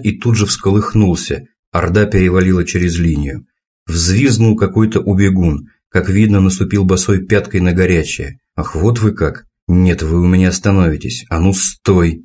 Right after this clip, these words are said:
Дымящийся зигзаг пересек насыпь. «Вот так! И еще раз! Мало вам?»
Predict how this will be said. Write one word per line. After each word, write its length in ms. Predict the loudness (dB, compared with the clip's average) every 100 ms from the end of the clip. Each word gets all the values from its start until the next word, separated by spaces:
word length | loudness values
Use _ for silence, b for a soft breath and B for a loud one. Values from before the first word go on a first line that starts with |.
| _ _
Дымящийся 720 | -2 2 2 2 -2 -4 -2
зигзаг 580 | -2 -2 -2 0 -2 -4 _
пересек 460 | -2 -2 0 -2 0
насыпь. 460 | 0 0 -2 -6 -14 -10
«Вот 340 | -2 -2 -2
так! 300 | -4 -4 -4 _ _ -4
И 80 | 0
еще 420 | 2 2 0 0
раз! 320 | 0 -6 -12 _ _ -4
Мало 320 | 0 2 4
вам?» 320 | 2 -2 -8